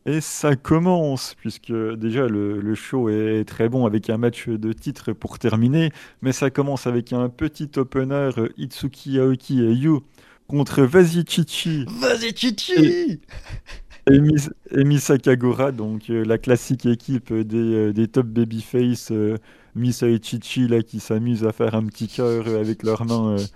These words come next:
Speaker 1: à l'entrée, là, un petit cœur commun, là, euh,
Speaker 2: C'est trop
Speaker 1: voilà,
Speaker 2: cool.
Speaker 1: donc, euh, c'est, c'est, c'est la bonne ambiance, et vas-y, on est les top babyface, et on va se faire casser la gueule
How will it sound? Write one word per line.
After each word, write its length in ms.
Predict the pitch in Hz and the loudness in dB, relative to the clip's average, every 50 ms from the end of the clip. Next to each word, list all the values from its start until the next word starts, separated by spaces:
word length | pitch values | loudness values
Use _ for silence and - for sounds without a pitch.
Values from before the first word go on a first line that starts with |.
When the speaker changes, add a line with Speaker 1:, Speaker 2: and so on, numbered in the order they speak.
| - - - - - | -18 -20 -20 -10 -4
Speaker 1:
à 120 | 110 110 | -4 -2
l'entrée, 420 | 107 110 113 110 - - 135 131 | -2 -2 -4 -4 -4 -2 -2 0
là, 80 | 123 120 | 0 0
un 80 | 113 107 | -2 -4
petit 220 | 98 - 113 101 | -6 -8 -10 -8
cœur 260 | - - 110 - - | -8 -8 -10 -10 -10
commun, 420 | - - 107 104 113 120 123 123 117 | -8 -8 -8 -6 -4 -6 -4 -4 -4
là, 100 | 117 117 | -4 -2
euh, 300 | 113 107 98 92 95 98 - - _ _ | -2 -4 -6 -6 -8 -12 -16 -20 _ _
Speaker 2:
C'est 180 | - - 160 | -20 -20 -18
trop 140 | - - - | -16 -12 -10
Speaker 1:
voilà, 240 | 95 101 113 120 117 | -8 -4 -2 -2 -2
Speaker 2:
cool. 80 | 113 | -4
Speaker 1:
donc, 180 | 107 101 101 92 - - 107 | -6 -10 -10 -12 -10 -6 -6
euh, 80 | 104 | -6
c'est, 340 | - - - 110 107 107 104 | -6 -4 -2 0 0 0 0
c'est, 300 | 101 - - 107 101 101 | -2 0 2 2 4 4
c'est 180 | 101 - 117 110 | 2 2 2 6
la 120 | 117 120 | 6 6
bonne 220 | 117 120 120 120 123 | 6 6 4 6 6
ambiance, 680 | 123 120 123 120 117 131 131 139 143 127 - - - | 4 4 4 6 6 6 6 6 4 -2 -4 -2 0
et 80 | 110 107 | 2 2
vas-y, 240 | 107 107 107 117 120 | 2 0 0 -2 -2
on 100 | 117 113 | -2 -2
est 80 | 110 | -2
les 140 | 104 110 101 | -2 -2 0
top 200 | - 117 107 107 | 0 0 0 2
babyface, 760 | 107 113 107 113 110 107 - - - 127 131 135 131 - - | 2 2 2 2 -2 -6 -6 -4 -2 0 0 0 -2 -6 -8
et 80 | 110 110 | -6 -6
on 100 | 113 120 | -4 -4
va 140 | 127 131 131 | -4 -4 -6
se 220 | - - 143 143 | -6 -8 -8 -10
faire 400 | 143 - - - 143 139 - - _ _ _ _ - _ _ _ - _ - - | -10 -12 -10 -8 -8 -8 -8 -12 _ _ _ _ -20 _ _ _ -20 _ 0 4
casser 500 | 202 180 165 - - - - - 165 156 | 6 6 6 4 2 -6 -6 -4 -4 -4
la 180 | 151 147 143 | -2 -4 -4
gueule 300 | 139 135 160 156 139 127 | -4 -4 -4 -4 -4 -6